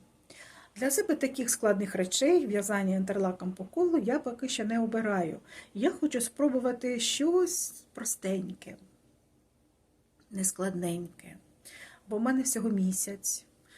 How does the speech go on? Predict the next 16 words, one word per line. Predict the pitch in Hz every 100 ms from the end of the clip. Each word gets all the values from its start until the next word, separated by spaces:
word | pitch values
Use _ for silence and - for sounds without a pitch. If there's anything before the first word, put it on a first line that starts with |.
| - -
треба | 220 208
шкарпетки | - 220 247 254 -
ще | 202 196
дов'язувати. | 196 190 196 190 190 190 208 202 208 - _ _ - - - - - _ _ _ _ _ _ _ _ _ _ -
Тому | 277 359 427 440 320
я | 294
вирішила | 240 294 285 - 262 254 240 - - - - - _ _ _ _ _ _ 285
вибрати | 220 233 190 180 - 175 185 - _ _ _
коробок | - 220 190 185 - - - _ _ _ -
з | -
пряжу, | 202 190 160 -
яка | 170 185 185
в | 175
мене | 170 165
давно | 165 180 175 156
куплена, | - 165 185 196 330